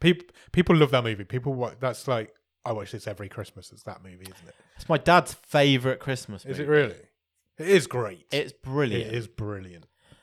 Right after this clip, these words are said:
Speaker 2: Uh, this is a, will only be interesting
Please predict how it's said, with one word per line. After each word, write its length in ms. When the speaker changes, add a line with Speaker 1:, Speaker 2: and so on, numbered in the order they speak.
Speaker 2:
Uh, 140
this 240
is 140
a, 200
will 220
only 280
be 120
interesting 800